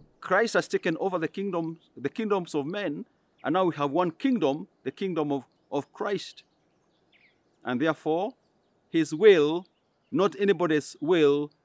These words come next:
is to, is, will be done, uh, at, at that time. So, uh, let, let, let's, let's, um,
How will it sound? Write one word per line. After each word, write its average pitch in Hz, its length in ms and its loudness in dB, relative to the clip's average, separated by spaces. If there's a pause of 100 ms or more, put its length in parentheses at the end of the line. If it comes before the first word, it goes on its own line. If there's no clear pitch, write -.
(220)
is 143 180 0
to, 143 200 -6
is, 143 280 0
will 139 200 0
be 123 120 -2
done, 139 440 0 (520)
uh, 117 460 0
at, 113 180 -2
at 110 120 -4
that 127 160 -2
time. 82 400 -8 (340)
So, 190 420 -2 (400)
uh, 117 500 -2 (180)
let, 123 180 -6
let, 151 180 0
let's, 165 280 -2
let's, 160 280 -2
um, 120 300 -2